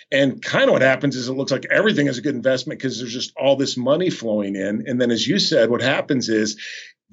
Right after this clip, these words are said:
it's revealed that, no, this is as a terrible investment. And once that starts to contract, all of that is essentially destroyed through the market. So, yeah,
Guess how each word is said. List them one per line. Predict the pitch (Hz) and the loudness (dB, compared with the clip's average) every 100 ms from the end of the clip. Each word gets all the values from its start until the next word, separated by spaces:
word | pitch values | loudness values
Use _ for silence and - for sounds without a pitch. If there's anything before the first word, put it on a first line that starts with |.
| - | -6
it's | 113 113 127 | -2 -2 -2
revealed | 127 104 202 190 139 110 | -2 2 4 6 4 4
that, | 117 110 | 0 4
no, | 143 123 | 4 4
this | 135 - | 2 -2
is | 110 98 - - - - | -4 -6 -10 -16 -16 -2
as | 120 101 | -2 -2
a | 110 | -4
terrible | - - 196 247 143 107 | -6 0 4 4 4 2
investment. | 98 95 101 95 117 110 - - - - | -2 0 0 0 -2 -4 -6 -16 -10 -2
And | 127 127 120 110 - - | 2 2 2 -2 -8 -14
once | 113 143 151 | 0 2 2
that | - 156 | 0 0
starts | - 165 147 - | 0 0 0 -2
to | - | -6
contract, | 117 110 180 214 123 117 - - - _ - | -6 -2 0 2 0 -4 -8 -20 -20 _ 0
all | 127 160 | 4 4
of | 147 | 4
that | 139 135 131 - | 6 4 2 -2
is | 123 117 110 - - _ | 0 0 0 -8 -10 _
essentially | 113 - 135 117 123 107 | -6 -2 0 0 -4 -4
destroyed | 107 - 117 107 101 92 | -4 -6 -4 -2 -2 -4
through | 104 92 | -6 -6
the | |
market. | 90 90 90 - - | -8 -12 -14 -16 -12
So, | - 123 | -4 0
yeah, | 120 113 | 2 2